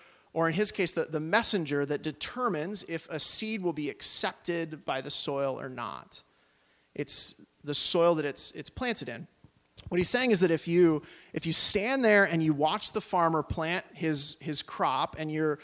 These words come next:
eyes are focused on the path or on the shallow places or on the thorns, you're gonna be disappointed, right? You're gonna, you're gonna be disappointed because you'll miss the growth. And,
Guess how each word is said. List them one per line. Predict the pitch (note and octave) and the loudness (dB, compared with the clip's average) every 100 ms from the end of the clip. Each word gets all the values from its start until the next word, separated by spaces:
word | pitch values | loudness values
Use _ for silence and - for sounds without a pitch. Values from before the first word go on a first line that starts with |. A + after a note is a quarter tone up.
| - - _ | -14 -20 _
eyes | D#3+ F3 A3 G#3+ | -2 0 2 0
are | |
focused | - G3+ F#3 F#3 - | 0 0 2 0 0
on | D3 | -2
the | C3 | -4
path | - D#3 C3+ C3 F#3 A#3 - - | -6 -4 -2 -2 -4 -4 -12 -8
or | D3 D3+ D3 D#3 D#3+ - - - _ | -2 2 2 2 -2 -14 -20 -20 _
on | D3+ D#3 | -4 -2
the | D3+ | -2
shallow | - F#3 F#3+ F3+ | -2 0 2 0
places | - D3 C#3+ F3 F3 - | 0 -2 2 2 0 0
or | D#3+ D#3+ | 2 2
on | D#3 | 2
the | D3 | -2
thorns, | - - A#3+ D#3+ F3 F3+ - | -4 2 4 6 4 0 0
you're | E3+ | 2
gonna | D#3+ F#3+ E3+ | 4 2 2
be | F#3 | -2
disappointed, | D3 G3 F#3+ G3 - A3 F3 C3 A#2 | -2 0 2 0 0 -2 0 -4 -6
right? | B2+ E3+ A3 - _ _ _ _ - | -4 -4 -6 -12 _ _ _ _ -14
You're | G#3 | -8
gonna, | G#3+ F3 | -6 -6
you're | F#3 | -4
gonna | G3 E3 | -4 -4
be | |
disappointed | A#3+ A#3 A3+ C#4 C4+ F3 | -4 -4 -4 -6 -4 -4
because | E3+ F#3+ F3 - - _ | -4 -4 -4 -8 -20 _
you'll | F3 F#3 | 4 4
miss | F3+ A3+ B3 - | 4 -2 -2 -2
the | G3+ | -4
growth. | E3+ A#3 F3+ F2+ G#2+ E3+ - - _ _ _ _ _ _ - - | -4 0 0 0 -6 -14 -20 -20 _ _ _ _ _ _ -20 -6
And, | F3 F3 | -2 -2